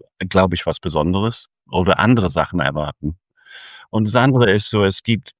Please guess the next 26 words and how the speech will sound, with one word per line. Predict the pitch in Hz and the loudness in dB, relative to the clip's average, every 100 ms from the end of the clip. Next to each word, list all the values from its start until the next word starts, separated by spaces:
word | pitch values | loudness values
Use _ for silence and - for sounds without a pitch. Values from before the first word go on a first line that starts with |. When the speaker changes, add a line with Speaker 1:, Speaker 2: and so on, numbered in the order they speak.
| _ _ _ _ _ | _ _ _ _ _
Speaker 2:
ein | 98 | -2
paar | 101 101 | 0 0
Parameter, | 104 95 90 90 107 - 98 95 | 2 0 2 2 0 2 2 2
also | 80 87 85 - | 0 -4 -6 -6
in | 87 82 | -4 -2
den | 85 | -2
öffentlichen | 90 87 98 - 85 80 _ _ _ _ _ _ _ _ - | -4 -2 -4 -2 -4 -4 _ _ _ _ _ _ _ _ 0
Verhältnissen, | 87 95 123 87 - 87 - - - - _ - | 2 2 0 -4 -2 -4 -4 -18 -20 -20 _ -6
die | 110 | -4
vielleicht | - 101 110 101 - - | 0 2 2 0 -8 -12
dazu | 123 104 101 98 | 0 0 2 -2
führen, | - 95 | 0 2
dass | 90 85 - | 2 -2 -6
die | - | -8
ganze | 80 92 92 | -2 0 0
Sache | 92 87 - | 0 0 0
etwas | - - - - - | -4 -4 -4 -6 -2
weniger | 85 90 87 | -2 0 -2
flexibel | - 80 - - 76 80 69 | -4 -4 -4 -6 -6 -4 -6
ist. | 64 - - - _ _ _ _ _ - | -8 -10 -16 -18 _ _ _ _ _ -6
Also | 80 73 | -4 -2
was | 90 - | -2 2
Lösungsoffenheit | 92 101 90 85 78 90 87 85 | 4 4 2 2 0 0 0 0
betrifft, | - - - 87 110 | -2 -8 -2 -2 -2
überhaupt | 95 87 87 - | -2 0 -2 -4
Ressourcen | - - 107 104 110 - 98 92 | -6 -4 2 2 2 0 0 0